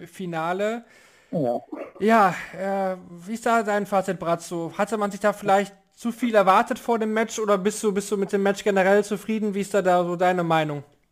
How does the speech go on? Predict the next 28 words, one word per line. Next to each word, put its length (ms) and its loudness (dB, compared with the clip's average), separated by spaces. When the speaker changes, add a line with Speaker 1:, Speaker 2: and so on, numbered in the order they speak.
Speaker 2:
Also 280 2
ich 220 2
habe 340 0
nicht 380 0
viel 240 2
erwartet 460 -2
von 120 -4
diesem 220 0
Match, 220 -4
auch 160 -2
wenn 140 0
viele 300 0
davon 720 -4
geredet 500 0
haben 240 -8
und 140 -8
geschrieben 580 -2
haben. 300 -8
Ich 80 -16
habe 180 -2
gestern, 520 -4
äh, 380 -4
Campbell 400 0
gegen 340 0
Lewis 300 0
gesehen 420 0
und 560 0
mit 240 -2